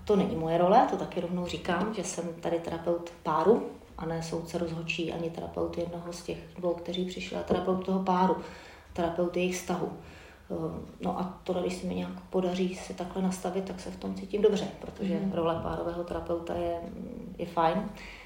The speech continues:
Speaker 1: Eh, ty páry mě baví, jsem většinou teda zvědavá na to, co, co se jim vlastně děje, a baví mě společně s nimi přicházet na to,
Speaker 2: Hmm.
Speaker 1: co se jim to vlastně stalo v tom vztahu, proč nejsou spokojení, co se jim nedaří a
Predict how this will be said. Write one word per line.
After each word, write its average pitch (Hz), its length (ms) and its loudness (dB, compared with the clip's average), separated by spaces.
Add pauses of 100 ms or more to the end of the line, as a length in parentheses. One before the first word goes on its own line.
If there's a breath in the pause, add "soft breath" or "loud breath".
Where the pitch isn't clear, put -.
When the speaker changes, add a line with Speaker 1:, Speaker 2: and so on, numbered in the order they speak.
(300 loud breath)
Speaker 1:
Eh, 170 380 -4 (400)
ty - 100 -14
páry 170 260 2
mě 175 120 0
baví, 170 600 0 (360 loud breath)
jsem 175 160 -6 (240)
většinou 170 400 -4
teda 170 220 4
zvědavá 170 460 4
na 180 100 -2
to, 185 160 -4
co, 170 360 -4
co 190 120 -8
se 175 160 -6
jim 175 100 -4
vlastně 180 320 -4
děje, 180 340 2
a 185 100 -2
baví 185 280 4
mě 170 160 -2
společně 165 520 -6
s - 80 -14
nimi 165 160 -6
přicházet 160 600 -2
na 165 80 -2
to, 185 120 0
Speaker 2:
Hmm. 165 100 -2 (340 loud breath)
Speaker 1:
co 185 120 -6
se 180 120 -2
jim 170 80 0
to 175 120 -2
vlastně 165 300 -2
stalo 175 260 -2
v 175 60 -8
tom 170 140 -4
vztahu, 160 280 -6
proč 175 240 -6
nejsou 170 240 -6
spokojení, 165 640 -4
co - 140 -8
se - 160 -4
jim 175 100 -2
nedaří 180 420 -2
a 160 140 -6